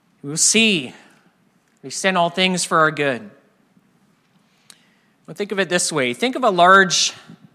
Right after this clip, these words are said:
summer thunderstorm. After the rainstorm, what do you often see? Well, oftentimes,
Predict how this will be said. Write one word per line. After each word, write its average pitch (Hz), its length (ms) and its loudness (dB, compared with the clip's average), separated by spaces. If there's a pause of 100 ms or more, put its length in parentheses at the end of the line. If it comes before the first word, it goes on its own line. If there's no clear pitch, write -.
(340)
summer 160 560 0
thunderstorm. 135 960 -4 (1500)
After 135 320 -4
the 139 80 -6
rainstorm, 165 1000 0 (1300)
what 131 120 -12
do 165 100 -12
you 151 120 -8
often 165 320 0
see? 175 480 -4 (1400)
Well, 226 140 -20
oftentimes, 202 920 -4